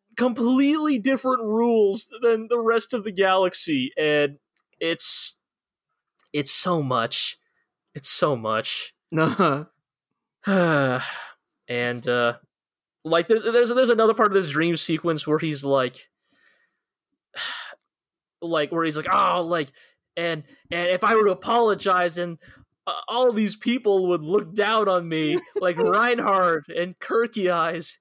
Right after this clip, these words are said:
Speaker 1: and Lutz and the other admirals
Speaker 2: And
Speaker 1: and
Speaker 2: these women in
Speaker 1: myself."
Speaker 2: dresses. <laughs>
Speaker 1: Right, and these random women.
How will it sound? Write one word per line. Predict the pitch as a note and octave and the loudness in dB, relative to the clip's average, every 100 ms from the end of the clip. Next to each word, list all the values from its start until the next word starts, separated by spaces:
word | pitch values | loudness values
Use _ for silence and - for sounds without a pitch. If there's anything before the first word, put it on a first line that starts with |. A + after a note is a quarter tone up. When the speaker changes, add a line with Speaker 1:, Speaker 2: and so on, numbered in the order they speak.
| _ | _
Speaker 1:
and | F#3+ G3 | -4 -2
Lutz | A#3+ D#4 C#4 - - - - _ F4 | -2 0 0 0 -8 -10 -16 _ -4
and | G3+ G#3 | -2 -2
the | |
other | D#4 D4+ A#3+ B3+ | 0 2 2 0
admirals | C#4+ B3+ A3+ G3 E3 - - _ - | -2 -2 0 0 -2 -6 -10 _ -8
Speaker 2:
And | - G#3 | 0 2
Speaker 1:
and | |
Speaker 2:
these | C#4 A3+ G3 | 4 4 4
women | C4+ C4+ C4 | 4 4 4
in | C#4+ | 6
Speaker 1:
myself." | A#3+ C4 C4+ - - | 4 4 2 -2 -8
Speaker 2:
dresses. | C#4 B3 - - - D4 | -4 -4 -4 -14 -12 -6
<laughs> | |
Speaker 1:
Right, | G4 F4 | 0 2
and | C#4+ | 2
these | D#4 A#3+ | 0 0
random | B3+ D#4+ E4+ E4+ C4+ | 0 0 0 -2 0
women. | E4+ F4 C#4 F#3 | 0 0 0 -2